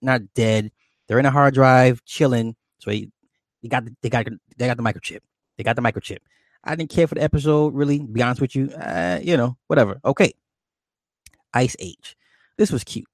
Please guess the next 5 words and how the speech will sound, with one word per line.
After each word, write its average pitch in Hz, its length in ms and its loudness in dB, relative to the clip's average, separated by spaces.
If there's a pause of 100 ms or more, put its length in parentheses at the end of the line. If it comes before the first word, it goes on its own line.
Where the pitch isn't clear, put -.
(580)
Ice 226 300 0
Age, 180 560 2 (180)
um, 127 680 2 (1160)
Mary 185 240 0
Beth 175 500 0